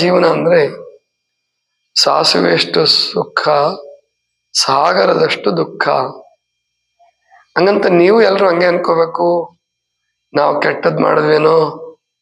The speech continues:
ನಾವು ಸಂಸಾರದಲ್ಲಿ ಇರಬಾರ್ದಾಗಿತ್ತೇನೋ ಅಂತ ಯಾರು ಅನ್ಕೊಳ್ಳೋ ಅಗತ್ಯ ಇಲ್ಲ. ಪ್ರಭುದೇವ್ರಿಗೆ ಹಾಗನ್ಸ್ತು. ಸರಿ ಬಿಟ್ರು, ಹೊರಟ್ರು.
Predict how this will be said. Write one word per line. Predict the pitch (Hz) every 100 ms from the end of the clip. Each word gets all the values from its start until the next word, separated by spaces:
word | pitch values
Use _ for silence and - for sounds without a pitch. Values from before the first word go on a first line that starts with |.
| _ _ _
ನಾವು | 143 147 160
ಸಂಸಾರದಲ್ಲಿ | 156 156 156 151 151
ಇರಬಾರ್ದಾಗಿತ್ತೇನೋ | 151 147 156 151 147 147 - 156 165
ಅಂತ | - 156
ಯಾರು | 170 165
ಅನ್ಕೊಳ್ಳೋ | 165 160 156
ಅಗತ್ಯ | 156 156 175 151
ಇಲ್ಲ. | 139 - - _ _ _ _ _ _ _ _ _ _ _ -
ಪ್ರಭುದೇವ್ರಿಗೆ | 151 143 170 190 214 220 196
ಹಾಗನ್ಸ್ತು. | 175 175 170 - - - - _ _ _ _ _ _ _ _ _ _ _ _ _ _ _ _ -
ಸರಿ | - 208 196 175
ಬಿಟ್ರು, | 175 190 175 - - - - _ _ _ _ _ _ _ _ _ _ _ -
ಹೊರಟ್ರು. | - 151 151 - -